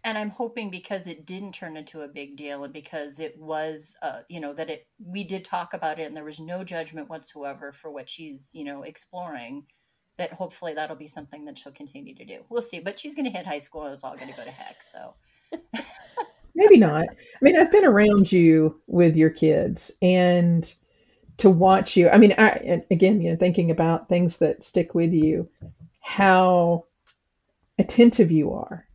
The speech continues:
Speaker 2: how honest you are, how, I, I can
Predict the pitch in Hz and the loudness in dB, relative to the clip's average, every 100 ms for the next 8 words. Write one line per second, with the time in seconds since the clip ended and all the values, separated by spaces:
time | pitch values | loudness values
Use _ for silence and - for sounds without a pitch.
0 | _ - 185 180 175 175 170 165 165 165 | _ -4 0 2 4 4 4 2 0 -4
1 | _ 165 208 226 165 - 156 147 - - | _ 0 2 2 0 -6 -4 -4 -4 -8
2 | - - _ _ - 175 170 170 165 165 | -12 -16 _ _ -4 0 2 2 2 2
3 | 160 165 165 _ _ _ _ _ - - | 0 -2 -6 _ _ _ _ _ -4 -4
4 | - - - 214 262 | -2 -2 4 6 6